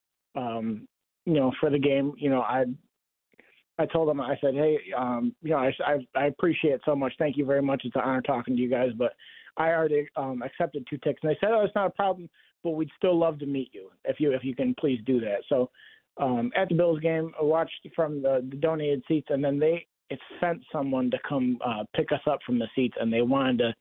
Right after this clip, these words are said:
bring me and my friend Nate up to their suite. And, uh, so we, we did so, and, and wow, Jim, just incredible people. You know, they announced who we were, and then everyone was cla-, it was, it was, it was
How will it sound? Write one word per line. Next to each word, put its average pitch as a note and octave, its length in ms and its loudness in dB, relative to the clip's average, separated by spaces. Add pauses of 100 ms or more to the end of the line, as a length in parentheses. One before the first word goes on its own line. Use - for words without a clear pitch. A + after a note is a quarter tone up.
(560)
bring D#3 260 2
me D#3 140 4
and D3+ 80 2
my C#3 180 2
friend C3 240 2
Nate C3+ 280 2
up C#3 180 0
to C#3 100 -6
their A#2+ 200 -2 (100)
suite. E3 260 0 (680)
And, C3 460 2
uh, A#2+ 360 0 (220)
so D3 200 2 (240)
we, D#3+ 260 0
we D3+ 140 0
did D#3+ 300 0
so, C#3 220 0
and, A#2+ 180 -10
and A#2 220 -14 (120)
wow, B2+ 420 -6
Jim, A#2+ 380 -10
just C#3 180 -2 (580)
incredible E3 600 -2
people. B2+ 460 -2
You B2+ 140 -6
know, C3 100 -2
they B2+ 320 -2 (300)
announced D#3 380 -2 (100)
who E3 120 2
we D3+ 140 0
were, C#3+ 300 2
and C3+ 100 -2
then B2+ 200 -6
everyone D3 320 -2
was C3 180 -8
cla-, C#3 160 0
it C3+ 80 4
was, C3+ 100 -2 (100)
it D3 80 0
was, C#3 160 0 (120)
it D3+ 80 0
was C3 180 0